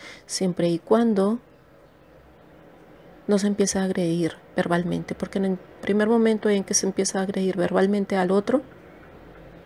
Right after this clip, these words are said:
el otro o va a contestar más fuerte o simplemente quiere huir.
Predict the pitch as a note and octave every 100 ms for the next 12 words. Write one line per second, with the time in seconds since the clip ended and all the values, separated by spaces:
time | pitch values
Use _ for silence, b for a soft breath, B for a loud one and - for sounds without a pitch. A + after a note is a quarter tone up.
0 | - - - - - - G3 G3 F#3+ F#3+
1 | - F#3+ F#3 - G3+ G3 - F3 F3 F#3
2 | F3+ - G3 G#3+ - B3 B3+ - - -
3 | G3+ - F#3 F#3 F3+ F3+ - F3+ E3+ F3+